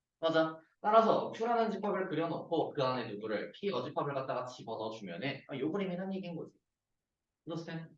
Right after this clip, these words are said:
그래서 요거 가지고서 이제 풀기 시작하면 되는 겁니다. 자, 그럼 P랑 Q랑 교집합이 없니? 아니지. P 어집합의 바깥 부분이 P인데 이 도마 모양이 교집합이 되겠지. 공집합 아니고요.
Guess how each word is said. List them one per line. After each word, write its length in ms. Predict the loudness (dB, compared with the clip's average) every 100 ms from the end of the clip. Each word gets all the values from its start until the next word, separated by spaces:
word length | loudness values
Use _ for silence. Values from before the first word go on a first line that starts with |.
| _ _ -8
그래서 280 | -4 -2
요거 160 | 0 2
가지고서 380 | 2 2 0 -4
이제 160 | -6
풀기 300 | -8 -6 -6 -6
시작하면 560 | -8 -4 -2 -2 -6
되는 180 | -10 -8
겁니다. 380 | -8 -8 -12 -16 _ _ _ _ _ _ _ _ _ -20 _ _ _
자, 100 | 0 4
그럼 160 | 4 2
P랑 360 | 2 4 4
Q랑 300 | 2 2 4
교집합이 680 | 2 0 0 0 0 -2 -6 _ -4
없니? 500 | 2 4 2 0 -6
아니지. 480 | -4 0 2 2 0
P 140 | 0
어집합의 380 | 2 2 0 0
바깥 240 | -2 -2
부분이 340 | -4 -4 -6 -6
P인데 480 | -4 -2 2 2 2
이 80 | -2
도마 200 | -2 0
모양이 420 | 2 2 0 -4 -6
교집합이 400 | -6 -6 -6 -4
되겠지. 540 | -4 -4 -4 -4 -6
공집합 340 | -12 -8 -8 -6
아니고요. 640 | -4 -2 -2 -2 -2 -2